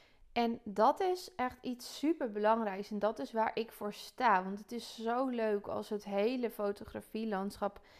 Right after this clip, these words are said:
veel, ehm, diverser zou worden. Ik hou daar echt van. En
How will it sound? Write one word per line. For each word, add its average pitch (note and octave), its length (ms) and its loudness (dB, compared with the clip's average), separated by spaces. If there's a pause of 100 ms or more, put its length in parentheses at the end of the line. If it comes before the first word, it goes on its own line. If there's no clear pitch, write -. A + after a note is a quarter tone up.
(260)
veel, B3+ 1160 4
ehm, F#3+ 920 0
diverser G#3+ 720 -2
zou F#3 320 -2
worden. F3+ 500 -2
Ik F3+ 100 -8
hou G#3 300 4
daar B3 200 0
echt - 280 -6
van. F#3+ 280 -2
En G3+ 220 -4